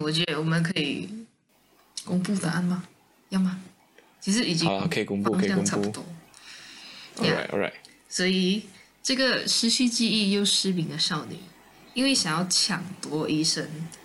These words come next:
Speaker 1: 把她的姐妹狠心杀害，就是闺蜜这样。
Speaker 2: 嗯。
Speaker 1: 然后，并且在争执中误伤自己的眼睛，然后发狂失去记忆。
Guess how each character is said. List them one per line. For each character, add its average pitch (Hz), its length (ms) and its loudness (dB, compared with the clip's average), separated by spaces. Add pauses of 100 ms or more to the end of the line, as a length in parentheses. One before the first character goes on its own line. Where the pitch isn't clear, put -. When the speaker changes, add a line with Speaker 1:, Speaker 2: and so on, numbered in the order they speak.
(240)
Speaker 1:
把 170 120 -2
她 185 160 2
的 196 220 2
姐 151 380 -2
妹 180 320 0 (320)
狠 165 340 2
心 190 400 2
杀 170 320 0
害， 180 320 0 (1200)
就 185 80 -2
是 170 160 0 (240)
闺 160 160 0
蜜 160 200 2 (160)
这 151 60 -10
样。 - 80 -10 (340)
Speaker 2:
嗯。 135 180 0 (460)
Speaker 1:
然 196 100 4
后， 208 220 2 (200)
并 269 160 0
且 214 140 2
在 208 180 -2
争 196 400 2
执 156 240 -2
中 165 400 0
误 220 200 2
伤 175 340 2
自 202 120 0
己 175 100 4
的 139 100 -2
眼 156 180 0 (140)
睛， - 180 -4 (540)
然 175 100 -2
后 180 80 2
发 180 300 0
狂 160 380 -4
失 - 240 0
去 175 240 2
记 165 180 0
忆。 151 200 0